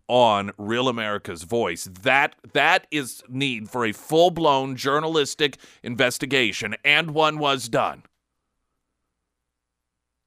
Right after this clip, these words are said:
So the reporter for the Daily Beast reported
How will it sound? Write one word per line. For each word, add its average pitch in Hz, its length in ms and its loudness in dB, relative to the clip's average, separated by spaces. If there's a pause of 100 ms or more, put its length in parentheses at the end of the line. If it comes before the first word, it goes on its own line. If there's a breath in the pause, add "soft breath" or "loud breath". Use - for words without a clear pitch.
(1600)
So 127 260 2
the 120 480 0 (1700)
reporter 160 380 4
for 185 120 -6
the 170 80 -2
Daily 156 300 2
Beast 110 520 -10 (1800)
reported 139 920 0